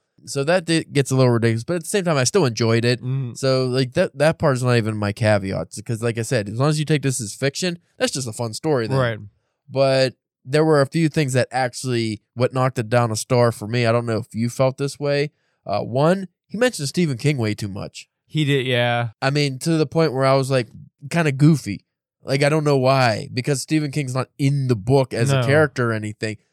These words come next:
Speaker 1: And, like, he mentions that, you know, he wrote some books with them and stuff.
Speaker 2: Mm.
Speaker 1: Fine.
Speaker 2: Yeah.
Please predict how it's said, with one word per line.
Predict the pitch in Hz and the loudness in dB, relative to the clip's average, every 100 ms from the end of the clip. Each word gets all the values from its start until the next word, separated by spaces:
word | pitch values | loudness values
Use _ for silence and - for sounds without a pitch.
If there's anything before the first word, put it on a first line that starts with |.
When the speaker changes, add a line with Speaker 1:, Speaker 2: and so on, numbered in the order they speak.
| _ | _
Speaker 1:
And, | - 127 123 90 | -8 -8 -8 -8
like, | 135 127 | -8 -6
he | 160 165 | -6 -2
mentions | 139 131 139 127 117 120 76 | -2 0 -2 -4 -6 -12 -8
that, | 120 120 117 110 | 0 2 2 0
you | 104 120 | -4 -6
know, | 107 | -2
he | 113 | -2
wrote | 113 117 113 | 0 0 -2
some | 110 101 | -4 -2
books | 131 - | -2 -2
with | 120 | -4
them | 120 113 | -4 -4
and | 107 | -2
stuff. | 117 117 | 0 0
Speaker 2:
Mm. | 107 - | -2 -10
Speaker 1:
Fine. | - 107 107 117 131 - | -6 -4 -4 -6 -6 -8
Speaker 2:
Yeah. | 123 113 113 | -6 -6 -8